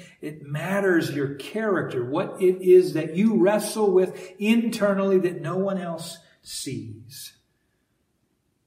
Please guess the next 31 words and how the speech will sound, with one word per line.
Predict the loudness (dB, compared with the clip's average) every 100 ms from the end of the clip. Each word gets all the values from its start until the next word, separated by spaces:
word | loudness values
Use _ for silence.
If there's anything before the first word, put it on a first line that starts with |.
| _ _ _ _
To | -6 -2
me, | 0 4
it's | 4 4
pretty | 2 2 2
appropriate | 2 0 -2 -2 -2 -2 -2 -6
that | -10 -12 -8
one | -4 -2
of | -2 -2
the, | -2 -2 -4 -10 -18 _ -8
the | -6
things | -4 -4 -2
I | -2
want | -2 -4 -6
to | -8
study | -10 -8 -4 -4
with | -2 -2 -2 -4 -8
you | -6
today | -6 -8 -8 -8 -8 -10
and | -14 -20 _ -20
explain | -14 -14 -10 -6 -4 -2 -2 -2
to | -6
you | -6 -4 -4
is | -4 -4 -2
the | -4
verse | -2 -2 -2 -2 -8
that | -8 -8 -12 -12
the | -6 -4
name | -4 -2 -2 0
of | 0
our | 2 0 0
church | -4 2 2 2 -8 -12